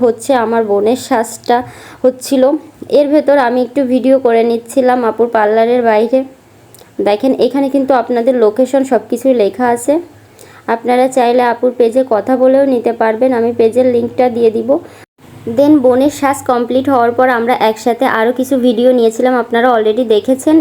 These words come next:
এরপর কিন্তু আমরা চলে আসছিলাম ময়ূরীতে, আর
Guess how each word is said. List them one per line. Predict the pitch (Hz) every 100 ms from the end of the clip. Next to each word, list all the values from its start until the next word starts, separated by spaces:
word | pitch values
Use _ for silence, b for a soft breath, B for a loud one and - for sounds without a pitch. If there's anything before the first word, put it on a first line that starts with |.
| -
এরপর | 240 262 302 294
কিন্তু | 294 285 285
আমরা | 269 285
চলে | 285 262 233
আসছিলাম | 240 247 285 277 302 294
ময়ূরীতে, | 233 240 247 247 339 B B B
আর | -